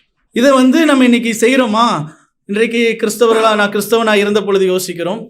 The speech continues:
அதை முழுமையாய் செய்தேனா அப்படின்னா கிடையாது. ஏனென்று சொன்னால், கிறிஸ்தவத்திலே இன்றைக்கு நான் இரு-, முதல்ல இருந்த அந்த மார்க்கத்திலே ஏற்றத்தாழ்வுகள் இருக்கிறது. ஒருவர் இஸ்லா-, கிறிஸ்டியானிட்டி ஏத்துக்கிட்டு வந்துடலாம், கிறிஸ்டியனா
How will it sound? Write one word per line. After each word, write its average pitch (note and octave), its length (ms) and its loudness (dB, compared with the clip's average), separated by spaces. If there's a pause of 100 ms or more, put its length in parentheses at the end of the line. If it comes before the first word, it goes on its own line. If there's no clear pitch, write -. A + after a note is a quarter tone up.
அதை G3+ 300 0
முழுமையாய் C#4 440 2
செய்தேனா G#3+ 360 -2
அப்படின்னா F#3 340 -6
கிடையாது. F3 460 -4 (560)
ஏனென்று B3 360 2
சொன்னால், G3+ 840 -2
கிறிஸ்தவத்திலே B3 880 2
இன்றைக்கு G3+ 300 -2
நான் G3+ 240 2
இரு-, A#3+ 280 0
முதல்ல G#3 340 -4
இருந்த A#3+ 240 0
அந்த G#3 120 -2
மார்க்கத்திலே F3+ 640 -2
ஏற்றத்தாழ்வுகள் A#3 800 0
இருக்கிறது. E3 460 -2 (720)
ஒருவர் B3+ 600 4
இஸ்லா-, A#3 540 0
கிறிஸ்டியானிட்டி B3+ 560 -2
ஏத்துக்கிட்டு A#3 400 0
வந்துடலாம், G#3+ 460 0
கிறிஸ்டியனா B3 420 -2